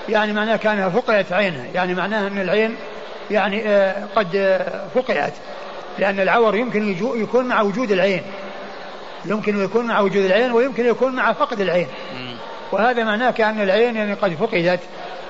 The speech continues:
Speaker 1: والنتيجة واحدة، لأن العورة البين عورها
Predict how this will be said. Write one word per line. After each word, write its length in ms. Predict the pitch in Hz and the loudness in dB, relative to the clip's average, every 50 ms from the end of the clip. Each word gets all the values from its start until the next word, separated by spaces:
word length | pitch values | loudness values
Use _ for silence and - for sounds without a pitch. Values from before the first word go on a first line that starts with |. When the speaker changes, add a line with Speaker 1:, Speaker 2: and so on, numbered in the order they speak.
| - - - - - - - - - 190 175 170 131 - - - - - - - - - 262 | -14 -14 -14 -14 -14 -14 -14 -12 -12 -12 -12 -12 -14 -14 -14 -14 -14 -14 -14 -14 -12 -8 0
Speaker 1:
والنتيجة 680 | 269 277 269 254 240 233 233 214 - 247 269 226 247 233 | 2 4 4 4 2 0 -2 -4 -4 -4 -2 2 2 4
واحدة، 400 | 262 262 233 - 180 180 185 175 180 196 208 | 4 2 2 -2 -4 -6 -6 -6 -6 -4 -2
لأن 560 | 214 233 226 220 214 214 208 208 202 196 202 - - - - - - - - - - - | 0 0 0 0 -2 -2 -2 -2 -2 -2 -4 -6 -10 -12 -12 -14 -14 -14 -14 -12 -6 -4
العورة 720 | 214 208 202 190 202 196 190 160 196 240 254 233 226 214 | -2 -2 -2 -2 0 0 2 4 4 4 4 2 2 0
البين 420 | 202 190 175 226 254 233 220 208 196 | 0 0 2 0 0 0 -2 -2 0
عورها 680 | 170 185 185 185 185 180 175 160 170 185 202 220 | 2 2 2 2 2 2 0 2 2 2 0 0